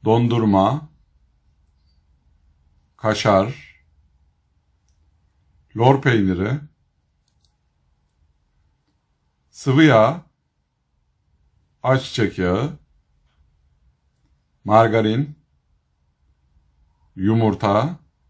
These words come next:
Salça. Ekmek. Un.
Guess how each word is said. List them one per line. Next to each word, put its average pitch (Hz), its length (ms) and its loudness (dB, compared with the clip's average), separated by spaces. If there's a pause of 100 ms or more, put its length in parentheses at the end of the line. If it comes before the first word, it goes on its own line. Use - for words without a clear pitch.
(1400)
Salça. 113 880 -2 (1900)
Ekmek. 117 800 -4 (2000)
Un. 143 440 2